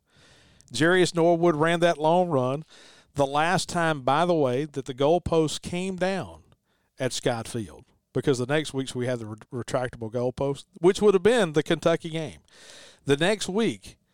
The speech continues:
Titus Brown, the pride of Northport, Alabama,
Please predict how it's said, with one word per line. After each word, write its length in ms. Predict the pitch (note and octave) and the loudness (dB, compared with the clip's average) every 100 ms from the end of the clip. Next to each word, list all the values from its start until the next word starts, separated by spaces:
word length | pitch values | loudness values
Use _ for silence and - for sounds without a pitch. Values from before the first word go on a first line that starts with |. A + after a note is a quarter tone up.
| _ _ - | _ _ -14
Titus 640 | - - D#3+ F#3+ G3+ - | -10 -4 -2 0 -2 -4
Brown, 800 | - C3+ C3+ C#3 C3+ G#2+ F2 G#2+ - _ | -10 -2 0 0 -4 -8 -12 -20 -20 _
the 100 | A2+ | -12
pride 420 | - C#3 C#3+ D#3 | -4 0 0 0
of 200 | C3 G2+ | -2 -6
Northport, 680 | B2 C3 E3+ - - D#3+ D3+ - | -8 -2 -2 -2 -8 -4 -4 -4
Alabama, 680 | B2+ B2 G#2+ G2+ F2+ E2 | -10 -10 -10 -14 -14 -20